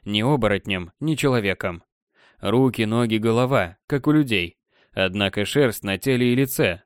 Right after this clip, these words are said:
слух и нюх, как у зверя. И пах надо дух собачатиной,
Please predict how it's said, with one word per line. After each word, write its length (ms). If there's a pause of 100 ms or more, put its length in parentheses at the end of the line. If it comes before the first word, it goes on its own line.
(160)
слух 400
и 100
нюх, 240
как 220
у 60
зверя. 500 (380)
И 160
пах 300
надо 200
дух 180
собачатиной, 840